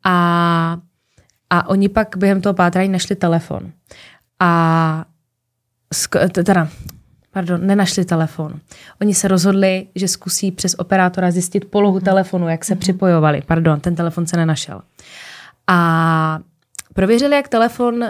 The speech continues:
Speaker 1: Jamese, tak i u operátora historii Kate.
Speaker 2: Ale ne.
Speaker 1: Protože musíme se jako bavit o tom, že
Speaker 2: Hmm.
Speaker 1: jako pořád ten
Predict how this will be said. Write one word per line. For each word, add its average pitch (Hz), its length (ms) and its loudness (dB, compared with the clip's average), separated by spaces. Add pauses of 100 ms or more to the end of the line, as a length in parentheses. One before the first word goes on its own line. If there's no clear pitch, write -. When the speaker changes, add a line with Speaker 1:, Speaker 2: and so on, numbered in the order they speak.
(160)
Speaker 1:
Jamese, 170 600 0
tak 196 140 -6 (200)
i 190 260 0
u 165 80 -4
operátora 185 540 2
historii 185 440 -2
Kate. 165 360 0
Speaker 2:
Ale 247 280 0
ne. 196 640 -2
Speaker 1:
Protože 302 340 2
musíme 262 440 0
se 262 160 0
jako 254 180 0
bavit 240 320 -2
o - 40 -4
tom, 214 200 -4
že 220 100 -4 (180)
Speaker 2:
Hmm. 202 160 -6
Speaker 1:
jako 233 180 0
pořád 240 420 2
ten 254 160 0